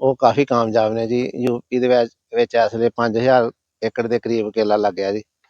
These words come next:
ਤੇ ਯੂ ਪੀ ਦਾ ਤੇ ਸਾਡਾ ਵੈਦਰ ਇੱਕੋ ਜਿਹਾ ਹੀ ਹੈ ਜੀ, ਇਹਦੇ ਵਿੱਚ ਕੋਈ ਫਰਕ ਨਹੀਂ ਹੈਗਾ ਜੀ। ਤੇ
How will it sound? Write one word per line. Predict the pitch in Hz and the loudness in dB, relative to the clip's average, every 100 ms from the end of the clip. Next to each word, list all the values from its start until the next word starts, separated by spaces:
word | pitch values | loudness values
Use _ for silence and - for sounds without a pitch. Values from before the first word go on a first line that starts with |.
| _ _ _ _ - | _ _ _ _ -2
ਤੇ | 123 117 | 2 2
ਯੂ | 113 131 | 2 0
ਪੀ | - | 2
ਦਾ | 143 147 | 4 4
ਤੇ | 147 | 4
ਸਾਡਾ | 147 156 135 127 127 135 | 2 2 4 6 6 2
ਵੈਦਰ | 120 120 120 | 2 0 0
ਇੱਕੋ | 120 - 143 | -4 0 2
ਜਿਹਾ | 139 | 4
ਹੀ | 127 | 4
ਹੈ | 123 | 2
ਜੀ, | 123 - _ _ _ _ _ _ | -2 -8 _ _ _ _ _ _
ਇਹਦੇ | 120 131 | -4 -4
ਵਿੱਚ | 127 | -4
ਕੋਈ | - 139 | 0 0
ਫਰਕ | 131 107 | 2 -4
ਨਹੀਂ | 107 110 | -4 -4
ਹੈਗਾ | 110 101 | -2 -4
ਜੀ। | 95 _ _ _ _ _ _ - | -8 _ _ _ _ _ _ -2
ਤੇ | 120 | -2